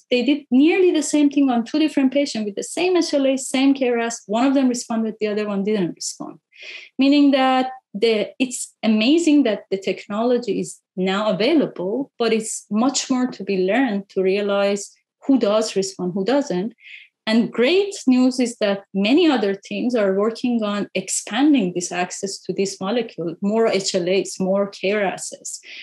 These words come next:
and then different ways of engineering them. So I think this will be hopefully one other area, area that will be a lot of, uh, developments for newer ways of immunotherapy in pancreas cancer.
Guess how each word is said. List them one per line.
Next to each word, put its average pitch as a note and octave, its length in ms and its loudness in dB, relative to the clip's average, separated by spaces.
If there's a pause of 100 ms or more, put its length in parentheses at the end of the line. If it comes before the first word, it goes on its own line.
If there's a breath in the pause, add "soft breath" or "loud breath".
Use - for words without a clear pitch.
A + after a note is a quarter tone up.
(180 loud breath)
and G3 200 0
then G3+ 160 2
different A3 440 0
ways G3+ 220 0
of F#3+ 140 0
engineering F#3 720 0
them. F#3 180 -4
So A3 400 -2 (380 loud breath)
I A3 40 -2
think B3+ 220 4
this C#4 320 0
will D#4+ 180 2
be D4+ 160 2
hopefully B3 720 -2
one G#3 240 0
other C#4 400 2
area, G3+ 540 -2
area A3 400 2
that F#3 160 -2 (100)
will G3 140 2
be G#3 160 -2
a F#3+ 60 2
lot F#3 300 0
of, A3+ 380 -2
uh, F#3 260 -2
developments G3+ 840 -2
for F#3+ 340 0
newer G3+ 560 0
ways G3+ 340 0
of F3+ 120 -2
immunotherapy F#3 640 -4
in F3+ 140 -10
pancreas - 480 -12
cancer. - 420 -14